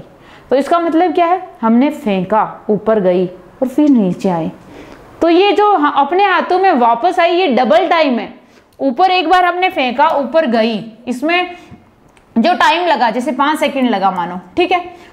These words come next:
तो यहाँ वेग हो गया ज़ीरो, इसके बाद ज़ीरो होते ही वापस नीचे गिरेगी, ये अपने हाथों में आ गई।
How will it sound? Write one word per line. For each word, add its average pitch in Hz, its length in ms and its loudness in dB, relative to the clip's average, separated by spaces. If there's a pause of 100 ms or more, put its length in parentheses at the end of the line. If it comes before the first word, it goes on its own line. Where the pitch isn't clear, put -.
(140)
तो 370 60 0
यहाँ 269 440 2
वेग 339 240 0
हो 330 140 2
गया 320 220 0
ज़ीरो, 233 520 0
इसके 269 220 -4
बाद 277 200 2
ज़ीरो 247 240 2
होते 285 260 0
ही 285 80 2
वापस 254 400 0
नीचे 277 240 2
गिरेगी, 320 680 -2
ये 247 160 2
अपने 247 500 0
हाथों 208 320 -2
में 208 120 0
आ 175 100 -2
गई। 175 140 -6